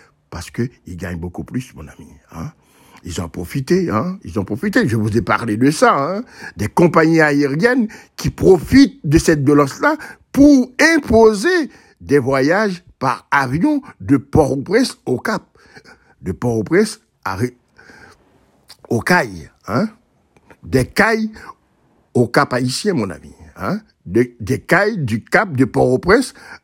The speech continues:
jusqu'à Santo Domingo, mon ami. Alors, vous comprenez, hein, la violence est là, hein.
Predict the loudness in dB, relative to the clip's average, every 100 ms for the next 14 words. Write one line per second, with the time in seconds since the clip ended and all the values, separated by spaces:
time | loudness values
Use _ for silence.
0 | _ -18 -10 -8 -6 -6 -6 -4 -2 -2
1 | -2 -4 -6 -8 -10 -16 _ _ _ -18
2 | -16 -16 -8 -8 -2 0 0 -4 -6 -14
3 | _ -20 -16 -14 -8 0 0 0 -6 0
4 | 0 0 _ _ _ -2 -2